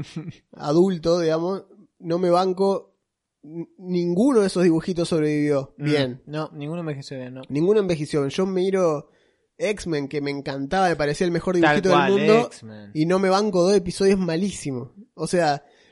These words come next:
Speaker 2: "No, pero la saga de Apocalipsis", sí, sí, sí, te entiendo. Pero vos lo estás viendo con unos goggles de nostalgia que tienen cinco
Speaker 1: Claro,
Speaker 2: centímetros de
Speaker 1: exacto,
Speaker 2: espesor.
Speaker 1: <laughs> te iba a decir, son, son,
Speaker 2: Si te
Speaker 1: son
Speaker 2: sentás
Speaker 1: culo de
Speaker 2: a verlo
Speaker 1: botella,
Speaker 2: y
Speaker 1: claro.
Speaker 2: escuchar esos diálogos y ver la animación, te das cuenta que no es tan
Speaker 1: No,
Speaker 2: bueno.
Speaker 1: no, no, no.
Speaker 2: No quiere decir que sea malo, y para la época no era malo, y para tu edad no era malo, estaba hecho para vos.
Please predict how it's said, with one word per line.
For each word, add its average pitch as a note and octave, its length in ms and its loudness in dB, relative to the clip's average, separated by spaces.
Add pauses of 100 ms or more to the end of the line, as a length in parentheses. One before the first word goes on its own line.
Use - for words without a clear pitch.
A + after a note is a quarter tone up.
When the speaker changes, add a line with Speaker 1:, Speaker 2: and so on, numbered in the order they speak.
Speaker 2:
"No, A3 280 -2
pero G3 160 0
la F#3+ 140 -4
saga A#3+ 220 -2
de A3 60 -2
Apocalipsis", G3 500 -4
sí, A#3 200 -4
sí, A3 220 -4
sí, F#3 220 -6
te D#3+ 100 -6
entiendo. D#3+ 340 -2
Pero D3+ 140 2
vos F#3 80 2
lo G#3 60 4
estás G#3+ 160 0
viendo A3 260 2
con G3+ 140 2
unos G3 100 2
goggles G3+ 260 4
de F3+ 80 -2
nostalgia F#3+ 540 -2
que E3 100 -2
tienen F#3 460 0
cinco G3+ 220 -4
Speaker 1:
Claro, G#3 140 0
Speaker 2:
centímetros F#3 420 0
de E3+ 60 4
Speaker 1:
exacto, - 140 2
Speaker 2:
espesor. F3 180 2
Speaker 1:
<laughs> D#3 40 4
te - 60 4
iba G3+ 40 6
a F#3+ 40 4
decir, F3+ 280 -2
son, E3 340 -8
son, E3+ 160 0
Speaker 2:
Si E3+ 40 0
te F#3+ 120 2
Speaker 1:
son - 60 -4
Speaker 2:
sentás F3+ 200 0
Speaker 1:
culo F3+ 180 4
de F3+ 240 4
Speaker 2:
a A#3 40 2
verlo - 180 2
Speaker 1:
botella, G#3 180 4
Speaker 2:
y E3 40 -4
Speaker 1:
claro. C#3+ 180 -2
Speaker 2:
escuchar A3+ 280 0
esos F#3 280 0
diálogos E3+ 640 4
y D3+ 100 2
ver F3+ 180 4
la A3+ 80 0
animación, F#3+ 560 0
te E3+ 80 -4
das F3+ 120 -4
cuenta F#3 320 -6
que D3+ 180 -6
no D#3+ 300 -2
es D#3+ 200 -6
tan C3 200 -6
Speaker 1:
No, - 20 -6
Speaker 2:
bueno. C3 340 -2
Speaker 1:
no, B2+ 220 -16
no, B2 180 -14
no. B2 140 -16
Speaker 2:
No C4 80 -8
quiere F4+ 160 0
decir E4+ 180 -4
que D4+ 120 -4
sea C4+ 160 -4
malo, C4 280 -4
y D3 120 -4
para D#3+ 180 -2
la A3+ 100 -2
época B3+ 280 -6
no C4 100 -6
era C4+ 160 -6
malo, C4 240 -4
y C#3+ 100 -4
para D3+ 280 -4
tu E3 100 -4
edad B3 240 -4
no C4+ 140 -6
era D#4 160 -4
malo, F4 260 -4
estaba B3+ 300 -4
hecho B3+ 200 -4
para G3 180 -4
vos. C#4+ 280 -6